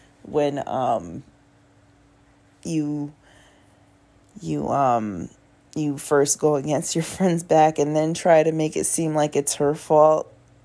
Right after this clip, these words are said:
that, you know, the situation turned out the way it did, which was just ridiculous. Um,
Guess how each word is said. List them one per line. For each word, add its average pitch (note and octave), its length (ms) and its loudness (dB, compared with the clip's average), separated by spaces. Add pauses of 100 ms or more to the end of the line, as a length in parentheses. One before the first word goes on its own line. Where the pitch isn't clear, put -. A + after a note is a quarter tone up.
(120)
that, C#3+ 460 4 (380)
you E3 160 -4
know, C#3 420 -2 (2500)
the C#3+ 160 2
situation C#3+ 720 -2
turned D3+ 300 -2
out D3+ 200 2
the E3+ 80 -4
way E3+ 180 2
it E3+ 100 -6
did, F3 320 0 (300)
which - 200 -6
was C#3+ 200 -4
just - 440 -2 (280)
ridiculous. - 720 -10 (760)
Um, B2+ 560 -8